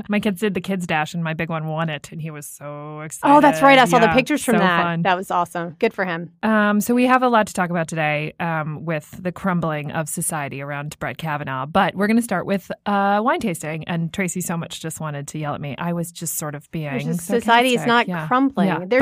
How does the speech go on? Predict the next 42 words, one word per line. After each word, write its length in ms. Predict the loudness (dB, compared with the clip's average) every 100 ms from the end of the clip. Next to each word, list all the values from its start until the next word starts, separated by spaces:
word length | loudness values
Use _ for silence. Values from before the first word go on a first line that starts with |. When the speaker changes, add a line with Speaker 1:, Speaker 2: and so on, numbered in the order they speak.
| 6
Speaker 2:
But 20 |
Speaker 1:
a 40 |
Speaker 2:
let's 120 | 4 6
Speaker 1:
lot 60 | 8
Speaker 2:
start 120 | 8
Speaker 1:
of 40 |
Speaker 2:
with 80 | 6
the 60 | 6
wine. 180 | 6 6
Speaker 1:
good 100 | 4
things 520 | 4 4 2 -4 -12 -6
that 180 | -6 -6
can 200 | -8 -4
come 260 | -2 -4
from 220 | -4 -8
that. 100 | -8 -4
Speaker 2:
Let's 220 | -6 -4
start 180 | -6 -6
with 80 |
the 80 | -10
wine. 240 | -10 -8 -6
Speaker 1:
Okay. 240 | -6 -8 -4
Speaker 2:
Okay. 260 | -4 -2 -6
So 420 | -2 4 4 4 0 -14 0
today 360 | 4 6 6
I 120 | 4 2
actually 360 | 0 -2 -4
went 300 | 0 2 2
to 100 | 0
a 60 | -4
wine 240 | -4 -8
store 400 | -10 -6 -4 -4
and 180 | -2 -4 -4
told 480 | -4 -2 0 -2 -4 -6
the 140 | -6
wine 260 | -2 -2 -2
guy 300 | -4 -6 -6
that 180 | -6 -4
we 80 | -4
do 180 | -6
this, 460 | -8 -4 -4 -6 -14 -18 -20 -20 -4
and 480 | 0 0 0 -2